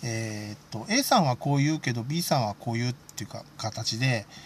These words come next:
で、なんとなくその、その時し-、喋ったTwitterとかの、なんて言うんでしょうね、歯切れの良さとかで、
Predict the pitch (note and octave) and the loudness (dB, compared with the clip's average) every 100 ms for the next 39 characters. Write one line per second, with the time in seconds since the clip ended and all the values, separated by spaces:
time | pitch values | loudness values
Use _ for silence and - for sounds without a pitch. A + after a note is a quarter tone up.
0 | - - C3 D3 A#3 C#4+ C4+ C#4 C#4+ A#3 | -16 -4 2 4 4 2 -2 -2 -2 -2
1 | F3+ E3+ D3 C#3 C3+ B2+ B2 - - - | 0 2 4 4 2 0 -2 -8 -16 -16
2 | - - - - F#3 B3 C#4 - C#4+ - | -14 -10 -6 0 2 2 0 -4 -6 -2
3 | A3+ G3+ - - - - - F#3+ F3 G3 | 0 2 0 -2 0 4 6 6 6 4
4 | - - D3+ C3+ - D3+ E3 - - - | 0 0 0 2 0 2 0 -8 -20 -20
5 | - - - - F3 F3+ F3+ F3+ - F#3 | -20 -20 -2 8 10 10 8 6 2 -4
6 | F#3+ F3 C#3 C3 E3+ D3+ G2+ - - - | 2 6 6 6 6 6 2 -6 -18 -20
7 | - - C#3+ D3+ C3+ G2+ B2 C#3 - D#3 | -14 -2 2 2 0 0 0 2 6 10
8 | G#3 B3 A#3 B3 - C#3 - G2+ C3+ G#2+ | 10 8 4 4 2 2 -2 0 2 2